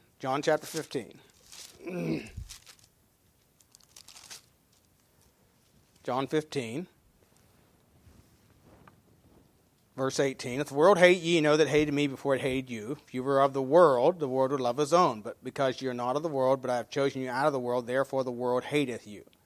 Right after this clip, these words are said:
Remember the word that I have said unto you, the servant is not greater than his Lord. If they have persecuted me, they will also persecute you. If they have kept my saying, they will keep yours also." And then in verse twenty-three,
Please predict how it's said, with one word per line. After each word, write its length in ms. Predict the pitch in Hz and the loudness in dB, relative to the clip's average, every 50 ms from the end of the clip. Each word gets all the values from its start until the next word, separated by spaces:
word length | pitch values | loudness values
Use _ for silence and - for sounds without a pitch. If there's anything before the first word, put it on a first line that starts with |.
| _ _ _ _ _ _ _ _ _ _ _ _ | _ _ _ _ _ _ _ _ _ _ _ _
Remember 360 | 113 117 123 131 143 160 185 | -10 -6 -2 -2 2 2 4
the 100 | 196 214 | 4 6
word 240 | 202 180 160 147 147 | 6 6 6 6 6
that 120 | 143 143 135 | 6 4 4
I 100 | 131 127 | 4 4
have 120 | 123 - | 2 0
said 160 | - 147 139 | -2 -2 0
unto 160 | 139 143 143 | 0 0 0
you, 140 | 131 123 120 | -2 -4 -4
the 100 | 113 117 | -6 -8
servant 360 | - - - 131 131 127 131 | -10 -4 -4 -4 -2 -2 -4
is 60 | 117 127 | -6 -6
not 200 | 123 120 113 110 | -8 -8 -8 -8
greater 220 | - 123 127 135 | -6 -6 -4 -4
than 100 | 165 160 | -4 -4
his 120 | 156 - | -4 -4
Lord. 300 | 131 123 117 113 120 117 - - _ _ _ _ _ | -6 -8 -6 -6 -8 -8 -12 -16 _ _ _ _ _
If 100 | - - | -20 -10
they 140 | - 131 127 | -6 -4 -2
have 140 | 127 120 - | -2 -4 -4
persecuted 440 | - 139 131 - - 151 147 147 139 | -4 -4 -4 -4 -8 -8 -8 -6 -4
me, 120 | 131 131 | -4 -4
they 160 | 117 120 117 | -4 -6 -8
will 100 | 113 117 | -6 -4
also 240 | 120 131 - - 127 | -4 -4 -4 -6 -10
persecute 480 | - - 127 120 - - 131 120 - - | -8 -8 -8 -8 -8 -12 -14 -12 -10 -10
you. 240 | 127 117 113 113 - - | -10 -10 -10 -12 -12 -12
If 160 | 127 - _ | -14 -12 _
they 160 | 131 120 120 | -10 -10 -10
have 160 | 117 110 - | -10 -12 -12
kept 260 | - - 156 151 - | -2 -2 0 0 0
my 200 | - 131 131 131 | -6 -6 -6 -6
saying, 340 | 123 - - 123 120 123 123 | -6 -6 -6 -6 -6 -6 -6
they 80 | 120 117 | -8 -10
will 100 | 110 113 | -10 -12
keep 300 | - - 123 127 - 117 | -10 -10 -10 -10 -10 -12
yours 280 | 113 113 117 117 - - _ | -12 -12 -12 -12 -14 -12 _
also." 540 | 143 147 147 139 - - 127 110 - - - _ _ _ _ _ _ _ _ _ _ _ _ _ _ _ _ _ _ - | -4 -4 -4 -4 -4 -6 -8 -8 -10 -12 -18 _ _ _ _ _ _ _ _ _ _ _ _ _ _ _ _ _ _ -6
And 520 | 143 135 135 135 135 135 135 127 127 127 - _ _ _ _ _ _ _ | -4 -4 -2 -2 -2 -2 -2 -4 -6 -8 -12 _ _ _ _ _ _ _
then 220 | - 139 147 151 | -6 -4 -4 -2
in 140 | 151 147 139 | -2 -4 0
verse 420 | 139 151 147 151 143 - - - - | 2 4 4 4 2 -2 -8 -12 -12
twenty-three, 880 | - 143 143 139 139 135 - - 160 175 156 143 131 123 131 151 160 | -8 -6 -4 -4 -4 -6 -6 -2 0 0 2 2 0 -2 -2 -4 -6